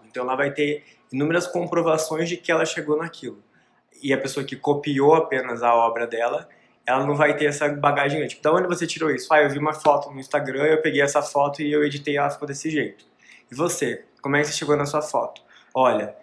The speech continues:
eu tive estudo desse, desse, desse livro, eu estudei nessa, nessa, nessa escola, eu fiz isso, isso, isso, aquilo, outro, e eu cheguei nesse resultado.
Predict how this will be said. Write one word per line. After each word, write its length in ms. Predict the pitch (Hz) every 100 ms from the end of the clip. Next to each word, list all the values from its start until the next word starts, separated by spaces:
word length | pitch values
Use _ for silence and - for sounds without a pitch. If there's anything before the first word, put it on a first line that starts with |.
| _ _
eu 80 | 120
tive 260 | - 127
estudo 320 | 131 - 127 120
desse, 340 | 120 117 117
desse, 340 | 117 117 - 117
desse 280 | 113 -
livro, 460 | 110 120 147 165 165
eu 60 | 147
estudei 360 | - 127 123
nessa, 320 | 120 123 123
nessa, 340 | 117 113 113 117
nessa 320 | 117 110 -
escola, 640 | 110 - - 120 135 151 151
eu 80 |
fiz 260 | 147 123 -
isso, 320 | 135 135 135
isso, 340 | 123 123 - 117
isso, 300 | 120 135 -
aquilo, 380 | 127 - 123 113
outro, 260 | 127 -
e 40 | 135
eu 60 |
cheguei 540 | 131 - 156 131 139 147
nesse 220 | 147 147
resultado. 540 | 135 143 143 107 107